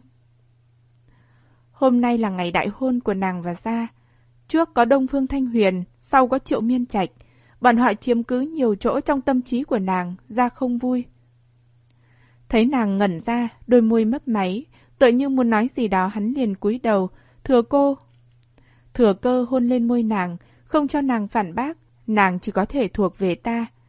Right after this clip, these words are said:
không được phép để tâm đến người ngoài, dù chỉ một chút." Đúng là hoàng đế bá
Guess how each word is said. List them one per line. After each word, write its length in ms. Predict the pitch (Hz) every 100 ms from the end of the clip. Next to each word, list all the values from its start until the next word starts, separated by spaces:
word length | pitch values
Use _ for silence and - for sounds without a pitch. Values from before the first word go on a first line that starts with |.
| _ _
không 300 | - 294 269
được 200 | 220 -
phép 240 | 269 311
để 160 | 233 180
tâm 300 | - 240 226
đến 160 | 208
người 240 | 226 285 202
ngoài, 380 | 180 180 170 175 -
dù 240 | 202 226
chỉ 220 | 208 233 185
một 200 | 180 -
chút." 200 | - 285 320 _ _ _ _ _ _ _ - _ _ _ _ _ -
Đúng 220 | 233 262
là 140 | 311
hoàng 340 | 220 208 190 185
đế 140 | 196
bá 200 | 202 214